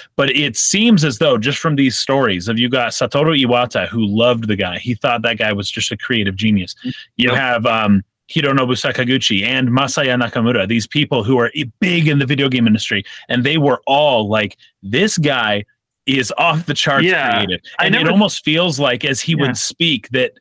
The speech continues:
Speaker 1: that he could just get people to, like, join on with his vision, and he was
Speaker 2: Yeah.
Speaker 1: able to. So it's not just his creativity in his mind, but he was able to convey it somehow and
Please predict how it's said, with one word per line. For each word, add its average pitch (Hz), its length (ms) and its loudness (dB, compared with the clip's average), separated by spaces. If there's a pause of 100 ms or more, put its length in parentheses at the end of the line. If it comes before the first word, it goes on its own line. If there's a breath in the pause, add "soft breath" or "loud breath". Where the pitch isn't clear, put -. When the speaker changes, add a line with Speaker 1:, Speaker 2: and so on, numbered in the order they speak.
(260 soft breath)
Speaker 1:
that 135 220 -2
he 123 200 -2
could 165 140 0
just 156 240 -2
get 165 260 -2
people 139 380 0
to, - 140 -4
like, 131 280 -2
join 143 400 2
on 127 400 2 (200)
with 127 200 0
his 131 180 0
vision, 104 460 -2 (260 loud breath)
and 117 140 -4
he 127 120 0
was 170 200 0
Speaker 2:
Yeah. 135 160 0
Speaker 1:
able 123 180 0
to. - 180 -2 (380)
So 160 140 -2
it's - 120 -6
not 160 200 2
just 143 160 0
his 135 180 0
creativity 139 500 -2
in 117 60 4
his 107 140 0
mind, 131 320 0
but 110 80 -8
he 131 60 0
was 127 120 2
able 147 160 2
to 127 80 -4
convey 123 320 2
it 165 160 -4
somehow 104 440 -2
and 92 100 -6